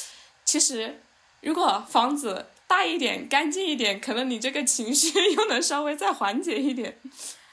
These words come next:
包括自己在家里面也会有这种感觉，偶尔可能几天没有擦地了，灰尘堆积起来，你就会觉得，哎，好像人都会跟着颓废一点。然后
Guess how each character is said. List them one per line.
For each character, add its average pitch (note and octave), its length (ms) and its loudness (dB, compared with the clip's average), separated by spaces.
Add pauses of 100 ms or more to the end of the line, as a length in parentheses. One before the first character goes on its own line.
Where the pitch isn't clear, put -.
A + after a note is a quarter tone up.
(380)
包 D#4+ 120 0
括 F4+ 160 -2
自 A4 240 0
己 G#3 320 -4
在 D4+ 300 0
家 C4 220 2
里 B3 100 -8
面 C4 180 -8
也 G#3 140 -4
会 C4+ 160 -6
有 A3 80 -4
这 G#3 160 -8
种 A#3+ 160 -6
感 G3+ 240 -6
觉， G#3 120 -8
偶 G3+ 140 -2
尔 C4 260 0
可 A3+ 140 -10
能 G3+ 220 -8
几 G3+ 160 -2
天 A#3+ 200 -6
没 A#3 140 -6
有 G#3 140 -2
擦 A3 300 -2
地 A#3+ 280 -8
了， G3 240 -6
灰 C4+ 220 -2
尘 G#3 260 -6
堆 A#3 180 -2
积 A3+ 140 -6
起 A3 200 -2
来， G3 120 -2
你 G3 140 -10
就 A3+ 100 -6
会 B3+ 140 -2
觉 G3+ 180 -8
得， G3+ 100 -4
哎， D#4 200 -6 (300)
好 A3+ 120 -6
像 B3 340 -2 (360)
人 A3 220 0
都 D4 120 2
会 D#4+ 140 -4
跟 C#4 200 -4
着 B3+ 140 -6
颓 G3+ 260 -10
废 B3 240 -4
一 A3+ 120 -4
点。 F#3+ 260 -6
然 G#3+ 140 -2
后 C4+ 120 -2